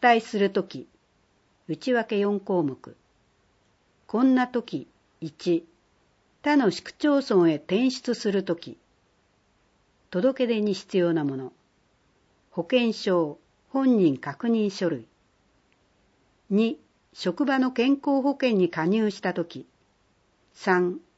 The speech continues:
職場の健康保険の被扶養者になったとき。いずれも、国民健康保険と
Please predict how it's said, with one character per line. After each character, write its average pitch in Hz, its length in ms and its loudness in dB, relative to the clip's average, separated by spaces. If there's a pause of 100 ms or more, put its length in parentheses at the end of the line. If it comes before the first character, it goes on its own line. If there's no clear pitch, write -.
(180)
職 202 360 -2
場 254 120 0
の 233 140 -2
健 233 220 0
康 277 300 0
保 269 100 -2
険 233 300 0
の 165 100 2
被 269 240 0
扶 220 140 -2
養 269 200 0
者 190 180 0
に 165 140 2
な 165 120 0
っ - 60 -20
た 139 180 -10
と 131 100 -10
き。 - 240 -20 (1200)
い 170 120 -4
ず 240 180 0
れ 220 100 2
も、 196 260 2 (680)
国 277 280 2
民 277 200 6
健 269 220 2
康 269 280 0
保 262 180 -2
険 208 220 2
と 147 240 -10